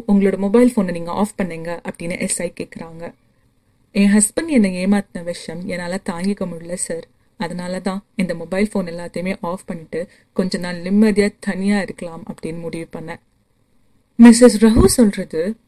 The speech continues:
உண்மைதானா அப்படின்னு எஸ் ஐ இன்வெஸ்டிகேட் பண்ண ஆரம்பிக்கிறாரு. பத்தரை மணிக்கு பிரியாவும் மிஸ்ஸஸ் ரகுவும் மீட் பண்றாங்க. பத்து நிமிஷத்திலேயே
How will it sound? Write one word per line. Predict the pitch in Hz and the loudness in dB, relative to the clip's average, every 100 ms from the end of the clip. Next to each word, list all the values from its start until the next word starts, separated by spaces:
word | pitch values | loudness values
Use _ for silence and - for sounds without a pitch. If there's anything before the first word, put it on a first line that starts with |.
| _ | _
உண்மைதானா | 220 285 330 233 180 165 170 185 | 8 8 6 2 2 -4 -10 -10
அப்படின்னு | 185 165 - 156 151 170 208 _ _ | -10 -10 -10 -10 -8 -8 -10 _ _
எஸ் | 190 190 - | -2 0 -2
ஐ | 175 180 - | -4 -8 -6
இன்வெஸ்டிகேட் | 185 180 - 185 160 165 | -6 -2 -2 -2 -6 -8
பண்ண | 175 165 160 156 | -8 -8 -10 -12
ஆரம்பிக்கிறாரு. | 156 160 - 160 156 156 165 _ _ _ _ _ _ _ _ _ | -14 -14 -8 -6 -6 -6 -8 _ _ _ _ _ _ _ _ _
பத்தரை | 233 226 - 302 | -2 -2 0 4
மணிக்கு | 262 262 269 185 175 214 _ _ _ | 6 6 4 0 0 -2 _ _ _
பிரியாவும் | 226 226 233 190 165 202 - - | 4 6 6 2 -4 -6 -6 -6
மிஸ்ஸஸ் | 196 - 190 - | -2 -2 -4 -6
ரகுவும் | 175 185 185 196 | -8 -6 -4 -4
மீட் | 165 - | -6 -12
பண்றாங்க. | 165 160 165 160 160 - _ _ _ - | -10 -10 -12 -12 -12 -14 _ _ _ -2
பத்து | 202 - 311 269 | -2 0 4 8
நிமிஷத்திலேயே | 240 220 - 185 170 | 8 6 2 0 0